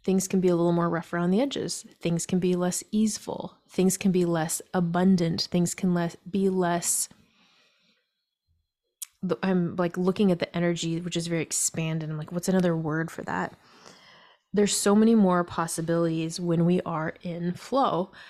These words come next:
and flow is what you would actually think of it to be. So flow will get stuck and is no longer flow when we lean back and say, "Well, what next? Well, what next? Well, what next?"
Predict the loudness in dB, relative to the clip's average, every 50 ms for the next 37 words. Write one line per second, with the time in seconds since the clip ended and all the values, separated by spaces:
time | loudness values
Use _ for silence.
0 | -20 -20 _ _ 0 2 4 4 4 2 0 -4 -14 -6 -2 0 2 4 4 4
1 | 2 2 0 0 0 0 0 0 -2 -4 -4 -4 -2 -2 0 0 0 -2 -6 -8
2 | -12 _ -10 -8 -4 -2 -2 -2 -2 -2 -4 -10 -4 -2 0 0 0 0 -2 -4
3 | -8 -8 -8 -10 -10 -6 -8 -4 -4 -4 -4 -6 -8 -10 -12 -20 -20 -20 -14 _
4 | -2 2 2 2 2 0 -6 -8 -4 -2 0 2 2 2 2 2 0 -2 -4 -6
5 | 0 4 4 4 4 4 2 0 0 0 -2 -4 -4 -4 -4 -2 -2 0 0 -2
6 | -2 _ -6 -2 0 0 0 0 0 0 0 2 2 0 0 -2 -2 -4 -6 -8
7 | -8 -4 0 2 2 2 2 2 0 0 0 0 0 0 0 0 0 0 0 0
8 | 0 -2 -6 -6 -4 -4 -6 -4 -4 -6 -6 -6 -6 -6 -6 -4 -4 -4 -4 -4
9 | -6 -6 -6 -6 -6 -4 -4 -4 -4 -6 -8 -10 -8 -8 -10 -8 -8 -8 -12 -8
10 | _ -6 -6 -6 -8 _ -14 -14 -14